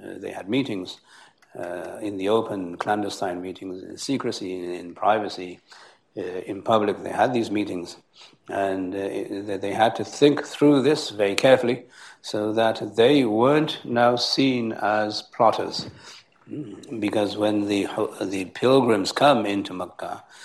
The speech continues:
in the Muslim, and they come for trade and business, and you have other guests frequent in the Haram throughout the year, then they're, they're going to think twice about why, why is the Quraysh saying this about this person whom they would call Al-Amin?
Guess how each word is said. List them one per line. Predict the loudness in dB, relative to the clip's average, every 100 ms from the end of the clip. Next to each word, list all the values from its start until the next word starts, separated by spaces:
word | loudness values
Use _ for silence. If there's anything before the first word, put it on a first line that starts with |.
| -20 -8
in | -6
the | -2
Muslim, | 2 4 4 -2 -6 -6
and | -8 -8
they |
come | -6 -4 -4
for | -6
trade | -2 -2 -2
and | -4 -2
business, | -2 -2 -8 -10
and | -10 -10
you | -6
have | -6 0
other | 2 2 0 -4 -18 -20 -2
guests | 6 6 6 -4 -8 _ _ -12
frequent | 0 2 4 2 -2 -4
in | -2
the | -2
Haram | 4 4 4 -2 -12 -18 -18 -20 -8
throughout | 6 10 10 8 0
the | 4
year, | 6 6 4 -2 -2 -14 -18 -20 -20 _
then | 2 2 2 -2 -2
they're, | -2 0 6 6 8
they're | 6 6
going | 4 0
to |
think | -2 -4 2
twice | 4 4 2
about | 0 6
why, | 8 8 6
why | 4 4 2
is | -2
the | 0
Quraysh | 4 4 2
saying | -2 -2 -2
this | -4
about | 0 0 2
this | -2 -4
person | 0 0 0 -6 -10 -20 -18 -18 -20 _
whom | -4 0 0 2
they | 4 4 4
would | 0 0
call | 2 4 4 0 0
Al-Amin? | 4 6 6 4 0